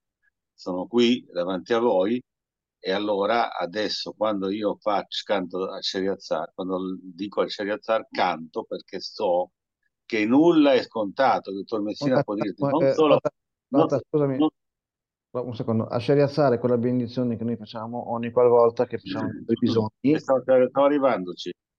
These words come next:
Speaker 2: Ah.
Speaker 1: Stavo arrivandoci. Ogni volta che si va ai servizi, si esce dai servizi,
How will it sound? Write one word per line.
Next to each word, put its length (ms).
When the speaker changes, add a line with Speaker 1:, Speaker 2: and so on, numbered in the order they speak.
Speaker 2:
Ah. 280
Speaker 1:
Stavo 160
arrivandoci. 540
Ogni 260
volta 220
che 120
si 120
va 100
ai 100
servizi, 720
si 140
esce 160
dai 140
servizi, 680